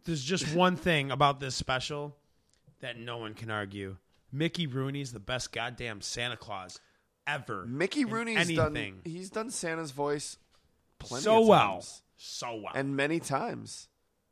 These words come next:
Speaker 1: Nineteen ninety-two saw the return of Frosty, I E Frosty Returns. Now, remember when I said
Speaker 2: Yeah. S-, can I point out? Same year as Batman Returns.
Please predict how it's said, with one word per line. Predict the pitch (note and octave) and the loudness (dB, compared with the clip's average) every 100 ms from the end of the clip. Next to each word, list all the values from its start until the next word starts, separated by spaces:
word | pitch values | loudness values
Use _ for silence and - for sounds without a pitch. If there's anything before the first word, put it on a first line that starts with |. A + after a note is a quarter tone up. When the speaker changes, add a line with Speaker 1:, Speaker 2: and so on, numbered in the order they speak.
| _ _ - | _ _ -4
Speaker 1:
Nineteen | G#3+ A3 G3 | 0 0 0
ninety-two | F3+ D#3+ C3+ - D#3 C#3 | -2 -2 -4 -4 -2 -2
saw | - D#3+ D3+ | -4 -4 -4
the | C#3 | -6
return | C3+ - E3+ | -8 -6 -6
of | C3+ | -6
Frosty, | - B2+ A2 F#2+ - F#2+ F#2 _ _ _ _ _ _ D3 | -4 -2 -2 -4 -14 -16 -18 _ _ _ _ _ _ 2
I | C#3+ | 2
E | B2+ C3 A#2+ B2 - | 0 -4 -4 -8 -4
Frosty | F3 D3+ C3 - C3 | 0 0 0 -6 -8
Returns. | B2+ - - E3 D#3+ B2+ G2+ F#2 - - _ _ _ F3 | -8 -6 -4 -2 -2 -2 -6 -12 -16 -20 _ _ _ -6
Now, | E3 | -4
remember | F3 A3 | -4 -6
when | A3+ | -6
I | G#3 | -6
said | F3+ F3 D#3+ | -2 2 2
Speaker 2:
Yeah. | E3+ - - _ - | 2 -2 -18 _ -12
S-, | - - D3 - _ - _ _ | -8 -6 -8 -16 _ -20 _ _
can | - E3+ | 0 4
I | E3 | 4
point | F#3 F3+ D#3 | 4 4 6
out? | D#3 E3 - B2 _ _ _ _ _ - | 6 4 -4 -20 _ _ _ _ _ -14
Same | - E3+ D3+ D3+ | -4 0 0 2
year | D3 | 2
as | C#3+ G#2+ | 0 2
Batman | C3 A#2+ C3+ C3+ | 2 2 0 -2
Returns. | C#3 C#3 C#3 C#3+ D3+ - | -2 -4 -4 -4 -6 -10